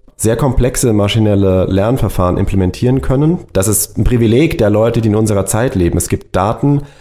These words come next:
es gibt schnelle Hardware für fast kein Geld, es gibt die Software, die offen zur Verfügung steht, denn Google und Facebook veröffentlichen ja all diese Sachen als Open Source und auch ihre trainierten Modelle. Es ist sehr einfach, diese Dinge zu bauen.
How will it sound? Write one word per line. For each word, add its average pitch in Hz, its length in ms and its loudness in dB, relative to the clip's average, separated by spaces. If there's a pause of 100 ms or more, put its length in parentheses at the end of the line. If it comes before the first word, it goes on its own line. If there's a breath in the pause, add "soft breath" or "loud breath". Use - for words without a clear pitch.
(100)
es - 180 -4
gibt - 340 -4
schnelle 110 340 0
Hardware 127 520 0
für 113 220 -2
fast - 320 -4
kein 107 240 0
Geld, 98 400 0
es - 160 -6
gibt - 320 -6 (580 soft breath)
die 107 80 2
Software, 87 720 0
die 98 360 0 (280)
offen 107 420 -2
zur 113 160 0
Verfügung 147 220 2
steht, - 480 -4
denn 92 280 2
Google 123 380 2
und 101 180 0
Facebook 110 600 -2 (240)
veröffentlichen 117 640 0
ja 101 120 2
all 101 160 0
diese 101 180 2
Sachen 98 320 0
als 92 180 -2
Open 101 240 0
Source 98 460 0
und 87 320 -2
auch 98 120 0
ihre 101 220 0
trainierten 104 400 0
Modelle. 95 480 0 (380 loud breath)
Es 110 120 0
ist 107 100 0
sehr 139 200 0
einfach, 139 500 0 (160)
diese 113 220 2
Dinge 113 420 0
zu - 120 -4
bauen. 139 540 0